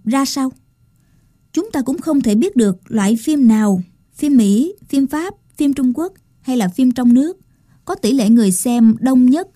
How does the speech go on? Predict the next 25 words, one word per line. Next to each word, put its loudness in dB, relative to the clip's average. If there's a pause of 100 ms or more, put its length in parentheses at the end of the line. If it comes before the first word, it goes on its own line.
(560)
và 0
loại 0
phim 0
nào 2
thu 0
hút -4
được 0
nhiều 4
nhất 2
số -6
sinh 2
viên, 4 (260)
thiếu -4
nhi, 0 (180)
người 2
cao -4
tuổi, -2 (140)
vân 4
vân. 2 (1080)
Chúng -2
ta -2
cũng 0
không -2
biết -2
được 2